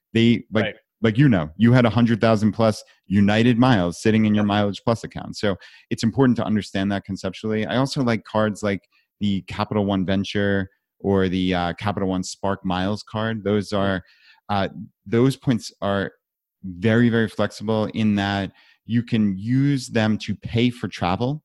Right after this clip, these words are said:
Speaker 1: with your credit card and then just kind of wipe off the expense off your credit card account.
Speaker 2: Hmm.
Speaker 1: So they're ult-, again, ultra flexible, almost by definition, because
Speaker 2: Yeah.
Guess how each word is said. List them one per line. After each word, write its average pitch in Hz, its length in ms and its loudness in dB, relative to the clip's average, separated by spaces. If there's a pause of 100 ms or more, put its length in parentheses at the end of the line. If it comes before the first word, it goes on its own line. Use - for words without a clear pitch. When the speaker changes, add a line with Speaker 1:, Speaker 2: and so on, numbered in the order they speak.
Speaker 1:
with 104 140 -4
your 104 100 -4
credit 104 260 -2
card 143 220 -4 (540)
and 113 120 4
then 117 140 6
just 107 200 -2
kind 113 160 2
of 87 100 -2
wipe 104 300 0
off 101 240 0
the 95 100 -2
expense 98 640 -4 (120)
off 95 240 -2
your 92 120 -6
credit 92 240 -4
card 107 160 -2
account. 120 320 -4 (480)
Speaker 2:
Hmm. 147 60 -8
Speaker 1:
So 110 400 2 (280)
they're 120 240 0 (140)
ult-, 147 280 2
again, 104 340 -2 (100)
ultra 120 220 0
flexible, 101 440 0
almost 117 320 4
by 104 120 2
definition, 101 640 2
because 92 280 -2
Speaker 2:
Yeah. 107 140 -10